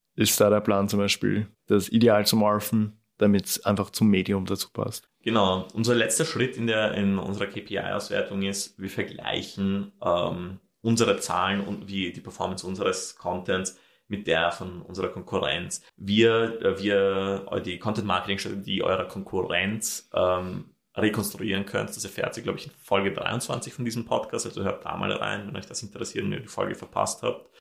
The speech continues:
Speaker 2: Ähm, weil anhand von der ergibt sich dann auch ein Redaktionsplan von der Konkurrenz. Und wir können schauen, was für Themengebiete haben sie abgehandelt, was haben wir abgehandelt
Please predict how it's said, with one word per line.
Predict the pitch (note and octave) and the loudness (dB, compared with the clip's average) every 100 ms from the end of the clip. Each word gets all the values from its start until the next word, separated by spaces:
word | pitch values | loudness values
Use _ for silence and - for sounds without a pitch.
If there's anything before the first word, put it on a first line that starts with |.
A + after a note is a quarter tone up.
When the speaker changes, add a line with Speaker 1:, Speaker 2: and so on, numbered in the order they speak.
| _ | _
Speaker 2:
Ähm, | G2 G#2 G2+ G2 G2+ G2+ - _ | 4 4 4 2 0 -4 -14 _
weil | - | 0
anhand | G#2 G2 G2 | 2 2 0
von | - G2+ | -2 -2
der | - F2+ G2 F#2+ - | -2 0 0 -2 -4
ergibt | F#2+ A2 - | -8 -8 -6
sich | A2+ | -4
dann | G#2 F#2 | -2 -4
auch | - - | -2 -2
ein | A#2 | 0
Redaktionsplan | - - - - F#2+ F#2 - - | -2 -4 -4 -2 -2 -2 -6 -8
von | G2 | -6
der | - | -6
Konkurrenz. | F#2+ - F#2 F#2+ A#2 B2 - _ - | -8 -4 -2 0 0 -4 -10 _ 0
Und | F#2+ F#2+ F#2+ | 2 4 2
wir | G2+ | 0
können | F#2 | -2
schauen, | F#2 F2 E2+ F2+ - | -2 -2 -2 -4 -8
was | - | -8
für | - | -8
Themengebiete | - G2 F#2+ F#2+ D#3 - - | -6 -4 -2 -4 -8 -6 -4
haben | F2+ F#2+ | -4 -6
sie | G2 G#2+ A2 | -8 -4 -2
abgehandelt, | - - G2+ F#2+ G2 G2 - | -2 -4 -4 -2 -2 -4 -6
was | G2 - | -8 -6
haben | F#2+ - | -8 -10
wir | G#2 G#2 | -2 0
abgehandelt | G#2 - G2+ F#2+ F#2+ G2 F#2+ | 0 -6 -6 -4 -2 -4 -4